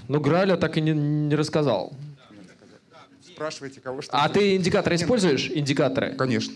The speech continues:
Speaker 2: Скользящий, средний.
Speaker 1: Э, на дневных графиках или на часовых?
Speaker 2: Э, в основе всего для, дневные графики. Значит, э, в основе всего дневные графики. Если идентифицирован тренд, и я стою по тренду,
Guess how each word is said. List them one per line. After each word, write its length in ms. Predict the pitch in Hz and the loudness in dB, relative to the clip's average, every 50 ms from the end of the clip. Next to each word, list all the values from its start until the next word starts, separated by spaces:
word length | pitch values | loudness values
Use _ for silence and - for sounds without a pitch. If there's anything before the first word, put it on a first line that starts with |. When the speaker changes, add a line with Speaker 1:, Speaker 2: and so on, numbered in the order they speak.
| - - | -16 -12
Speaker 2:
Скользящий, 400 | - 143 131 127 160 170 - 160 | -10 -6 -4 -2 -2 0 0 -2
средний. 340 | - - 117 113 101 107 107 - - - - | -2 -4 -6 -10 -10 -12 -18 -20 -20 -12 -6
Speaker 1:
Э, 1040 | - 120 135 131 127 123 123 120 120 120 120 120 117 117 117 117 113 117 120 120 117 | -2 0 2 2 4 4 4 4 4 4 4 2 2 2 2 2 2 2 2 0 -2
на 340 | 135 139 143 143 147 156 156 | -4 -6 -4 -2 0 0 0
дневных 380 | 147 160 170 185 220 233 170 | 0 0 0 0 0 0 0
графиках 420 | 160 160 143 127 127 - - - - | 0 0 0 0 -2 -6 -8 -6 -4
или 100 | 123 123 | -2 -2
на 120 | 123 120 | -2 -4
часовых? 540 | 113 - - - 139 143 156 160 165 - - - _ _ | -6 -4 -2 0 0 0 -2 -2 -4 -8 -14 -18 _ _
Speaker 2:
Э, 500 | - 120 117 117 117 117 117 113 113 110 | -12 -10 -8 -6 -4 -4 -2 -2 -2 -2
в 240 | 110 113 - - 135 | -2 -2 -2 -2 -2
основе 240 | 139 139 196 208 180 | 0 0 0 0 0
всего 240 | 139 - 139 143 | 0 0 0 0
для, 240 | 160 147 135 127 127 | 2 2 2 2 0
дневные 380 | 127 123 131 135 131 143 147 139 | 0 2 2 2 4 4 2 2
графики. 520 | - 127 127 113 - - - - 113 98 - - - - - - - - - _ _ - | 2 2 0 0 -2 -6 -8 -8 -8 -8 -8 -12 -18 -20 -20 -20 -20 -20 -20 _ _ -14
Значит, 480 | 120 107 110 127 127 123 127 - - - - | -10 -6 -2 -2 -2 0 0 -2 -4 -4 -2
э, 640 | 131 127 127 123 127 127 127 127 127 123 123 127 123 123 | 0 0 2 2 2 2 2 2 2 2 2 0 0 0
в 80 | 113 | -2
основе 240 | 143 143 170 160 143 | -2 0 0 0 0
всего 240 | - - 147 143 143 | 0 0 0 0 0
дневные 560 | 131 120 127 135 143 143 151 151 151 143 135 | -2 -6 -6 -4 0 0 2 2 2 2 0
графики. 400 | 139 160 202 - 147 - - 135 | 0 0 0 0 0 -2 -2 0
Если 720 | 135 135 143 151 135 - 139 139 139 131 123 120 113 117 | 0 0 2 0 0 0 0 0 0 0 0 -2 -2 -4
идентифицирован 800 | 123 147 143 156 151 143 151 143 160 156 165 151 143 135 135 139 | -2 -2 0 0 0 0 0 -2 -2 0 0 0 2 2 0 0
тренд, 320 | 131 156 151 143 131 127 135 | 0 0 0 0 0 0 0
и 40 | 135 | 0
я 120 | 135 135 | 0 -2
стою 520 | 127 - - 143 143 139 139 131 131 127 | -2 -2 -2 0 2 2 2 2 2 0
по 260 | 113 - - 143 147 143 | -2 -2 -2 -2 -2 0
тренду, 600 | 143 151 147 147 135 131 127 117 117 110 113 | 0 0 2 2 2 2 0 0 -2 -2 -4